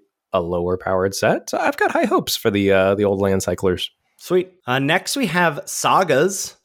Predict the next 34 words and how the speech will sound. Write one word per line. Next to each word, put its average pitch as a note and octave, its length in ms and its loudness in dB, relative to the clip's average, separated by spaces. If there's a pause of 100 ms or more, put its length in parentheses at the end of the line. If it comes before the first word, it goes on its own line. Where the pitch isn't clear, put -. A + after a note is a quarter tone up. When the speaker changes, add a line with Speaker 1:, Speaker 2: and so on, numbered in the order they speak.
Speaker 2:
are A2 80 -4
back. G#2 340 -4
Each A#2 240 -4
saga G#2 340 0
enters G2+ 260 -4
the G#2 60 -2
battlefield F#2+ 440 -2
with F#2 120 -6
a F#2+ 40 -2
lore G2 320 0
counter - 480 -4
on G#2 180 0
it, F3 240 -4 (220)
causing G#2 320 -4
the G2 80 -6
first G#2+ 260 -4
ability, F#3+ 480 0 (280)
the G2 60 -12
Chapter G#2+ 280 -2
One C3 160 2
ability, G2 400 0
to G2 120 -8
trigger. G#2 500 -4 (100)
As A#2 160 -2
your B2 80 0
first C3 300 -2
main B2+ 240 0
phase A#2+ 280 0
begins, C3 560 -2
you G#2+ 120 -2
add D3+ 360 0
another C3 580 0
lore A2+ 380 -2
counter, G2 640 -8